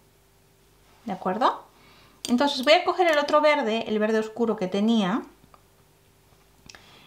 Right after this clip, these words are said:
y voy a pintar otra hojita. La gracia es que tengo que ir intercalando estos colores,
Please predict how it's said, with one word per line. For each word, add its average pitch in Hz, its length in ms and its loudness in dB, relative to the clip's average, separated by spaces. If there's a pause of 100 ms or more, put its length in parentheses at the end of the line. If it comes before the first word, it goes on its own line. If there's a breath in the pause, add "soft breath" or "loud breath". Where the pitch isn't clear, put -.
(220 loud breath)
y 262 180 4
voy 247 160 4
a 233 100 4
pintar 226 320 4
otra 214 220 2
hojita. - 520 -4 (3250 soft breath)
La 247 100 8
gracia 330 420 2
es 330 100 -4
que 311 100 -10
tengo 285 240 -2
que 285 120 -6
ir 277 60 0
intercalando 233 640 2
estos 233 240 -8
colores, 254 720 0